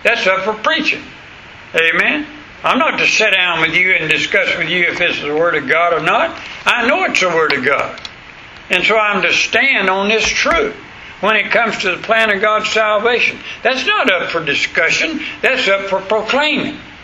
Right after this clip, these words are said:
You don't give in to that as a Christian. And what people are trying to do today,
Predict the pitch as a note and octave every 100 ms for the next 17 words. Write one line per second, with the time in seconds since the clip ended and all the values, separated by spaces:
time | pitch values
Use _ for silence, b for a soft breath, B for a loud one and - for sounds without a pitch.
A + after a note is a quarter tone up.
0 | - - - F3 G3 D4 F4 A#3+ F#3+ F3+
1 | D#3 C3 C#3+ D3+ D3+ C#3 A#2 A2+ D#3+ D3+
2 | D#3+ C4 C#4 - B B B G3+ F#3 A3
3 | A3 - G#3+ A#3 F3+ - A3 G3 E3+ D#3+
4 | G3+ E4 D4 E3 E3+ G3 -